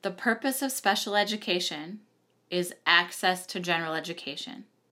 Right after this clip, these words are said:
So the concept of special education is giving every student access to general education content, curriculum, and peers. In order to do that,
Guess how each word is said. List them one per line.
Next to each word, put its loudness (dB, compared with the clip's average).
So -12
the -6
concept -2
of -6
special 2
education -2
is -6
giving -4
every 0
student -6
access 0
to -8
general -2
education -6
content, -4
curriculum, -4
and -10
peers. -14
In 2
order 8
to -2
do 2
that, -2